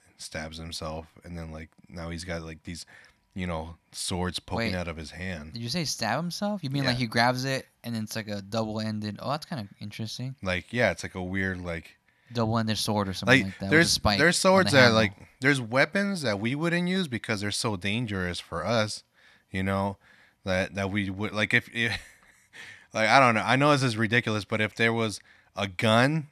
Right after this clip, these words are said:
Speaker 1: that where you shot, like, it shot you <laughs> back, like, it was so, it was so strong that it, like, it knocked you back or something like that, we probably wouldn't use it as common, you know, because
Speaker 2: Right.
Speaker 1: it's, like, the thing of a shotgun, right? A shotgun will, like, or a blunderbuss.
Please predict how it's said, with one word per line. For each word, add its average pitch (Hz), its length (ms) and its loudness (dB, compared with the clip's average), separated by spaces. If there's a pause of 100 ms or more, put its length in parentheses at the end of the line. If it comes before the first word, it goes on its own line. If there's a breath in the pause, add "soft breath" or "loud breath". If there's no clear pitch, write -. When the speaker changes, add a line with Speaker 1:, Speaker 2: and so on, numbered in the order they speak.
Speaker 1:
that 104 180 4
where 98 120 0
you 98 200 -2
shot, 113 560 2 (480 soft breath)
like, 95 220 -2
it 92 140 -2
shot 104 360 4
you 104 180 0
<laughs> 110 120 -2
back, - 460 -4 (440 loud breath)
like, 113 140 -2
it 110 60 2
was 113 200 0
so, 113 360 4
it 107 100 -4
was 101 180 -2
so 110 160 0
strong 110 340 -2
that 98 120 -2
it, - 20 -2
like, 92 220 -4
it 90 60 -6
knocked 98 360 -4
you 98 140 -4
back 92 280 -2
or 123 100 -2
something 127 180 -4
like 131 140 -4
that, 139 180 0 (360 loud breath)
we 120 160 0
probably 151 280 4
wouldn't 131 260 2
use 113 260 0
it 104 160 0
as 92 180 -2
common, 98 460 -2
you 78 120 -14
know, 85 240 -12 (220)
because 101 300 -4
Speaker 2:
Right. 90 120 -6
Speaker 1:
it's, 78 100 -14 (320 loud breath)
like, 127 220 0
the 139 100 2
thing 170 160 -4
of 180 160 2
a 156 60 0
shotgun, 139 420 4
right? 107 260 -2
A 85 80 -8
shotgun 113 440 2
will, 98 100 -4
like, 90 200 -6 (260 loud breath)
or 117 80 0
a - 20 2
blunderbuss. 131 680 -2